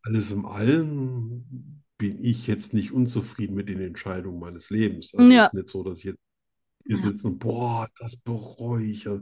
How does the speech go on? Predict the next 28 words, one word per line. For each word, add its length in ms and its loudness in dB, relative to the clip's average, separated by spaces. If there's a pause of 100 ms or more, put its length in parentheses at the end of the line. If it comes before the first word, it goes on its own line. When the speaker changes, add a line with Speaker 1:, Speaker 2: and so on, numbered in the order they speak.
(140)
Speaker 2:
Ja, 260 4
Speaker 1:
manchmal 340 6
habe 100 8
Speaker 2:
genau. 100 6
Speaker 1:
ich 60 -2
was 320 -6
Gemeines 600 8
gesagt, 540 -4 (360)
aber 100 -2
das 80 -4
ist 80 0
ja 80 6
keine 220 4
Entscheidung, 520 4
das 160 -2
ist 160 -2
ja 40 0
eine 100 12
Speaker 2:
Nö, 240 12
das 120 8
ist 40 6
Speaker 1:
persönliche 60 8
Speaker 2:
einfach 380 4
ein 80 6
Speaker 1:
Entscheidung. 260 6
Speaker 2:
Ausrutscher, 840 4
ja. 320 -2
Speaker 1:
Ja, 180 0